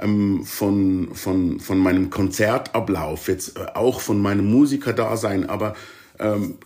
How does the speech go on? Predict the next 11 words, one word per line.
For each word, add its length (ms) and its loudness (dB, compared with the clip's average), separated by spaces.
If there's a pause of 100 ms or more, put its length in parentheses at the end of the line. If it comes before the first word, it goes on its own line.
(100)
ganz, 460 0
ähm, 320 0
fest 460 -2
trifft 340 -4
das 180 -4
zu 200 2
auf 260 0
Konzerte. 760 -6 (840)
Und, 300 -6 (200)
ähm, 580 2 (120)
also 260 -2